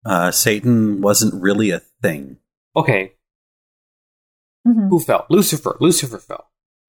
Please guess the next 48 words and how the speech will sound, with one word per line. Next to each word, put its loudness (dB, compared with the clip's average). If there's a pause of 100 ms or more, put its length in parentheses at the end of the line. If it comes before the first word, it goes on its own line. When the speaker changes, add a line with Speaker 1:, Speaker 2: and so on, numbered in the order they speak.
(140)
Speaker 1:
No. -2 (140)
Speaker 2:
W-, -2
okay, -2 (120)
let's -4
start 0
over. 0 (400)
Speaker 1:
Okay. -2 (280)
Speaker 2:
Weren't -2
the 4
Watchers -2
Speaker 1:
These 2
are -2 (100)
two -2
different 0
myths. -4 (480)
Speaker 2:
Oh. 0
Speaker 1:
The, -6 (260)
yeah, -2
the -6
Watchers 0
are, -2
like, 0
the -4
source 0
of 0
evil 0
for, -2
like, 0
the -8
year 0
two -2
hundred -2
B -2
C. -2 (360)
The 0
fallen 0
angels 0
under 0
the -2
command 0
of -6
Lucifer 0
is, -2
like, -6
three -2
hundred -2
A 0
D, -2